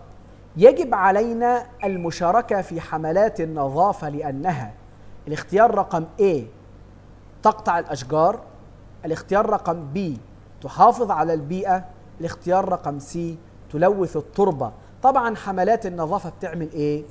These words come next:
ممتازين. حملات النظافة هو الاختيار رقم B تحافظ على البيئة،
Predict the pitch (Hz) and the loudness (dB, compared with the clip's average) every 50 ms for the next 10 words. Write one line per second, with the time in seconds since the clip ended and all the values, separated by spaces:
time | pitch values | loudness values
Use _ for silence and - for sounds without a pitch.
0 | - - - 147 139 131 123 - 131 117 127 170 202 214 214 190 147 117 107 - | -18 -18 -14 -12 -12 -10 -8 -6 -6 -4 0 0 2 2 2 0 -2 -4 -8 -12
1 | - - - - - - - - 143 135 139 143 170 208 - 202 175 160 156 147 | -20 -20 -20 -20 -20 -20 -16 -14 -10 -6 -2 0 0 0 0 -2 -4 -4 -4 -4
2 | 143 160 180 190 180 185 156 151 143 139 147 - - - - 170 208 233 220 208 | -2 0 0 -2 -2 -4 -6 -6 -6 -8 -10 -12 -12 -4 0 2 2 2 2 0
3 | 196 - - 170 160 147 151 185 190 190 156 156 139 127 - 156 160 190 214 214 | -4 -6 -6 -8 -10 -8 -8 -8 -8 -8 -10 -12 -12 -12 -6 -2 -2 0 0 0
4 | 202 180 - 156 131 139 120 127 131 131 127 120 117 135 170 185 - 143 123 107 | 0 -2 -4 -6 -8 -8 -6 -6 -6 -6 -6 -8 -8 -8 -6 -6 -6 -6 -8 -10